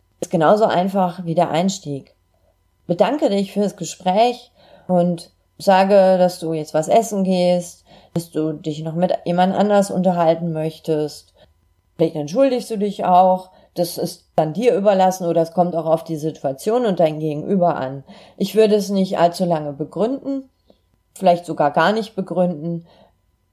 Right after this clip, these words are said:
Sage lieber Danke fürs Gespräch. Vielleicht kannst du auch noch anbieten, dass man sich später nochmal trifft oder Visitenkarten tauschen oder vielleicht, wenn's eine Veranstaltung ist,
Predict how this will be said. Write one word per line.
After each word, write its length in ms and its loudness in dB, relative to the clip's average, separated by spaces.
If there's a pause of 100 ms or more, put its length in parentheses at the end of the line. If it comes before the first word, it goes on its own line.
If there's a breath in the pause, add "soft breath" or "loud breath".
(300)
Sage 260 4
lieber 240 2
Danke 500 2
fürs 300 -8
Gespräch. 360 0
Vielleicht 200 -2
kannst 260 -2
du 60 -2
auch 160 0
noch 180 0
anbieten, 600 -2
dass 440 -4 (120)
man 200 -10
sich 160 -14
später 400 4
nochmal 360 2
trifft 720 -2
oder 380 -10 (420 soft breath)
Visitenkarten 760 2
tauschen 880 -2 (420 soft breath)
oder 340 0
vielleicht, 500 -2
wenn's 280 -6
eine 260 -2
Veranstaltung 760 0
ist, 500 -6